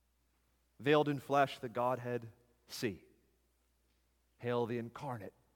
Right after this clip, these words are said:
deity. Incarnus, in flesh. God came, God the Son,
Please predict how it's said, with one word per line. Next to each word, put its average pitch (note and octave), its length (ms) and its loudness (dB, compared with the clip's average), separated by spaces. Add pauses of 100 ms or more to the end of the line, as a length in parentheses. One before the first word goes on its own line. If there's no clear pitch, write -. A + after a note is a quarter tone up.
(380)
deity. A2 400 -6 (720)
Incarnus, C#3 1300 -4
in B2+ 180 -6
flesh. - 540 -4 (1400)
God E3+ 320 10
came, E3+ 320 4 (1040)
God E3 260 8
the D#3+ 60 -2
Son, D3+ 340 4